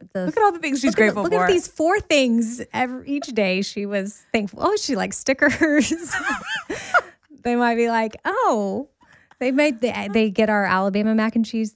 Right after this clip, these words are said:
Speaker 1: yo,
Speaker 2: Yeah.
Speaker 1: recipe." I did give you the four things puzzle.
Speaker 2: Mm-hmm.
Speaker 1: Have you done it yet?
Speaker 2: I have not because I have two puzzles going right on right now. And I had a really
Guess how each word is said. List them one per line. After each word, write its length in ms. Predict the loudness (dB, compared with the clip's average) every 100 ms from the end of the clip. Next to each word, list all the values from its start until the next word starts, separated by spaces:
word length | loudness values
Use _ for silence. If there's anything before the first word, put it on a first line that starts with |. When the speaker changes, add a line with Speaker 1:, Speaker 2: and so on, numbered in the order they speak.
| -4
Speaker 1:
yo, 240 | -2 -2 -2
Speaker 2:
Yeah. 80 | -2
Speaker 1:
recipe." 640 | -2 -2 -4 -2 -2 -4 -6 -2
I 140 | 0
did 220 | 2 0
give 100 | 0
you 140 | 0 0
the 80 |
four 180 | -2 -4
things 320 | -2 -2 -4
puzzle. 420 | -2 -2 -2 -2 0
Speaker 2:
Mm-hmm. 260 | 0 -2 -2
Speaker 1:
Have 80 |
you 60 | -2
done 160 | -2 -2
it 60 |
yet? 260 | -4 -6 -10 _ 0
Speaker 2:
I 120 | 2
have 180 | 2 2
not 300 | 2 0 -2
because 580 | -4 0 2 2 2 0
I 120 | 0
have 180 | -2 -2
two 160 | -4
puzzles 380 | -4 -4 -4 -4
going 160 | -2 -2
right 180 | -2 -6 -16 _
on 240 | -2 0
right 180 | 0 -2
now. 400 | -2 0 2 0 0
And 300 | 0 0 -2 _
I 60 | -2
had 160 | 0 0
a 60 |
really 420 | 2 2 0 -4